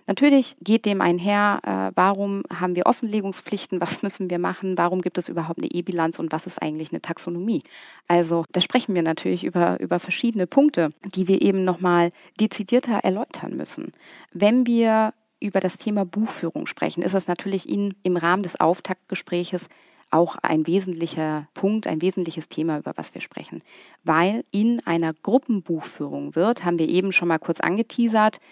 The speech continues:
natürlich mit einem bestimmten System gearbeitet. So, diese Systeme sind oft in internationalen Märkten sehr etabliert, aber eben hier in Deutschland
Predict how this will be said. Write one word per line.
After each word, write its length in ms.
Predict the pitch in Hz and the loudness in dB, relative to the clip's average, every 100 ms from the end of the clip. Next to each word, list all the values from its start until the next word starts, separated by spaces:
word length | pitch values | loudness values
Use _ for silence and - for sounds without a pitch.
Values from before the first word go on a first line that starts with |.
| - - | -16 -4
natürlich 380 | 175 208 208 196 | -2 0 -2 -2
mit 160 | 185 | -2
einem 140 | 165 170 | 0 0
bestimmten 360 | - 170 - | -4 -8 -8
System 540 | 156 151 - - 160 175 | -6 -6 -6 4 6 6
gearbeitet. 800 | - - 131 - - - - - _ - - _ | 2 0 -2 -2 -4 -6 -14 -18 _ -20 -20 _
So, 280 | - 175 147 - - | 0 2 2 -2 2
diese 240 | 247 277 | 4 4
Systeme 720 | 240 202 - - 220 254 254 247 | 2 -2 -4 0 4 6 6 4
sind 300 | 202 196 - | 2 0 2
oft 180 | 220 - | 2 0
in 100 | 202 | -4
internationalen 800 | 202 185 175 - 170 160 156 156 | -4 -2 -4 -2 -4 -2 0 0
Märkten 380 | 160 185 - | 0 0 -2
sehr 160 | 196 165 | 0 0
etabliert, 680 | - 160 147 156 226 277 - _ - | -2 -4 -4 2 4 4 0 _ 0
aber 240 | 170 180 | 2 2
eben 240 | 185 190 | 0 -4
hier 300 | 190 196 196 | -4 -2 -2
in 100 | 196 | -2
Deutschland 720 | 175 170 180 - 202 196 196 | -2 0 -2 -4 -4 -4 -6